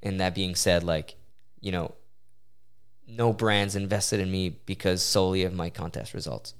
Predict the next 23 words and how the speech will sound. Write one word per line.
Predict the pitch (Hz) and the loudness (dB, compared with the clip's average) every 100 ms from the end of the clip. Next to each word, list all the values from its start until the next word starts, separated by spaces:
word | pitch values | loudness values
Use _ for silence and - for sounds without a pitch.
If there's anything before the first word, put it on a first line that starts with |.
| - - | -16 -10
because | 92 92 90 - | -4 -2 -2 -2
I | - | 0
was | 95 95 | 2 2
not | 92 95 90 82 | 2 0 0 0
your | 90 | -2
podium | - 90 87 78 | 2 0 0 -2
guy. | - 50 - - - - - - - | -4 -4 -6 -12 -14 -14 -16 -16 -4
You | 92 | 2
know, | 87 | 4
I | 85 | 4
won | 92 95 | 4 2
three | 95 107 107 | 0 2 2
pro | - 98 | 2 2
contests | 92 85 80 - | 2 -2 0 -2
in | - | -4
my | - | -4
life. | 57 52 - - | -4 -6 -8 -4
I | 98 | 0
made | 95 90 | 2 2
maybe | 90 90 87 | 2 2 0
a | 85 | 0
dozen | 90 90 90 | 0 0 0
podiums. | 85 80 76 57 - | -2 -2 -2 -6 -10